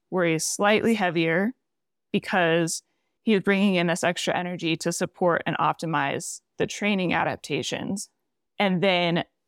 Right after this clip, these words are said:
strategically, he's cutting just a little bit of weight. And we, or again, we're talking, like, two percent body weight. For, I think for him, it was, like,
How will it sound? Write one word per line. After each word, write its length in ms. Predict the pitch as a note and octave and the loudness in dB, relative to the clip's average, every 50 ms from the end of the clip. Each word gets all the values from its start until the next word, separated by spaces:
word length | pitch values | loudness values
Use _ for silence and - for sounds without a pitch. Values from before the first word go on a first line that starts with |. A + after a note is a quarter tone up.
| _ _ - | _ _ -12
strategically, 1080 | - - - C4+ - - - B3+ B3+ - G3+ F#3+ - E3 E3+ E3 D#3 D#3+ E3 D#3 - _ _ _ _ _ _ _ _ _ | -4 -2 0 0 0 2 2 4 4 4 2 0 0 0 0 2 2 2 0 0 -2 _ _ _ _ _ _ _ _ _
he's 300 | _ - - G#3 F3+ F3+ | _ 0 2 2 2 2
cutting 400 | - - - F#3+ F3+ F3 E3+ E3 - | 0 -2 -2 0 0 0 -2 -2 -4
just 200 | - E3+ - - | -6 -8 -6 -4
a 80 | D3 D#3 | -2 0
little 460 | D#3+ E3 F3 A3+ B3 C4 A#3+ A3+ G#3+ | 0 2 2 4 4 4 4 4 2
bit 200 | E3+ F#3 E3+ - | 2 2 2 2
of 120 | - D#3+ | 2 0
weight. 300 | D#3+ F3+ G#3 G#3+ F3+ C#3+ - | 0 2 2 2 2 2 2
And 120 | - F#3+ F3+ | 2 4 4
we, 60 | - - _ _ - | 2 0 _ _ -2
or 200 | - F#3 F#3 D#3 - | 0 2 2 2 2
again, 280 | G3 F3 A3 G#3+ G3 | 2 0 0 0 2
we're 100 | F#3+ F3 | 0 0
talking, 340 | E3+ - F3+ F3 - F#3 E3+ | 0 0 -2 -2 -2 -2 -2
like, 260 | D#3 C#3 C3+ - _ _ _ _ _ _ _ - | 0 -2 -2 -4 _ _ _ _ _ _ _ -8
two 220 | - - A#3+ A#3 | -2 2 2 2
percent 460 | A3+ - C4 - - - G3 E3+ - - _ | 4 2 0 0 0 0 0 0 -2 -4 _
body 240 | - E3+ E3+ E3 - | 0 0 2 0 0
weight. 300 | - - - - - - | -2 -2 -2 -4 -4 -6
For, 160 | - - E3 | -4 -2 -2
I 60 | - | -2
think 240 | - - F#3+ F3+ E3 | -2 -4 -6 -6 -4
for 100 | - - | -4 -6
him, 200 | - F3 E3 E3+ | -4 -4 -4 -4
it 120 | E3+ - - | -4 -2 -2
was, 160 | E3+ E3+ - | -2 -2 -2
like, 280 | C3+ - - - _ | -2 -2 -4 -6 _